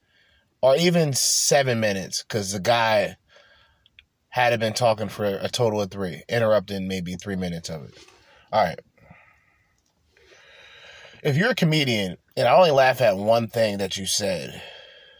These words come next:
you know, I'm probably not gonna be the biggest fan. You know, what a shocker, what a surprise. Most men I know that listen to that, what, what this bitch just said, there was nothing funny about it.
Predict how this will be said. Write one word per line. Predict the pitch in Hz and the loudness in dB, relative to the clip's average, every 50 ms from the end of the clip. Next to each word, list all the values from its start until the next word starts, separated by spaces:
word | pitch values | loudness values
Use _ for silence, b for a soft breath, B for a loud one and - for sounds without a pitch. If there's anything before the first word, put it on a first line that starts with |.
| B B B B B B B B B | B B B B B B B B B
you | - 101 113 | -12 -10 -8
know, | 107 - | -6 -4
I'm | - 120 117 | -4 -4 -2
probably | - - 139 131 127 123 117 | -2 0 0 0 0 0 0
not | 117 110 113 113 | 0 0 0 -2
gonna | 113 104 98 | -2 -4 -4
be | 98 110 | -4 -4
the | 101 101 | -6 -6
biggest | 87 98 101 90 90 90 - | -6 -6 -6 -6 -8 -8 -8
fan. | - 101 90 69 55 - - - | -6 -6 -8 -8 -10 -14 -14 -12
You | - 98 | -10 -10
know, | 90 78 - - - | -10 -10 -10 -12 -12
what | 92 104 107 104 | -8 -6 -4 -4
a | 104 | -2
shocker, | - - 117 101 101 - - 95 | 0 2 2 2 2 0 -2 -6
what | 95 95 90 | -6 -6 -6
a | 87 | -8
surprise. | - 92 - - 120 113 110 107 104 104 101 95 - - _ b b b b b b b b b b b b b b b b b _ _ _ _ _ _ _ _ | -10 -12 -6 -2 2 2 4 4 4 2 0 -2 -8 -14 _ b b b b b b b b b b b b b b b b b _ _ _ _ _ _ _ _
Most | - - 156 190 196 190 185 - | -8 -2 2 4 6 6 6 6
men | 185 170 156 139 | 4 4 4 4
I | 127 123 | 4 2
know | 120 117 120 120 113 107 101 101 | 2 4 4 4 4 4 2 0
that | 92 110 107 101 | 0 0 0 2
listen | 101 113 117 - 110 107 | 2 0 -2 -2 -4 -4
to | 104 113 104 | -4 -4 -2
that, | 113 110 - - | -2 -2 -4 -4
what, | 98 110 107 92 - | -6 -6 -6 -6 -6
what | 104 120 113 95 | -6 -6 -4 -4
this | 113 110 98 | -4 -6 -4
bitch | 98 113 113 - - | -4 -4 -4 -4 -4
just | 110 101 - - | -2 -2 -2 0
said, | 113 107 104 101 92 - - | 2 2 0 0 -2 -6 -8
there | 110 117 117 | -6 -4 -2
was | 113 92 | -2 0
nothing | 120 127 120 110 98 101 | 2 2 2 2 0 -4
funny | 95 - - 120 113 104 98 | -6 -2 0 2 2 2 2
about | 95 87 107 110 110 101 | 0 2 2 2 2 2
it. | 98 87 80 | 0 -4 -6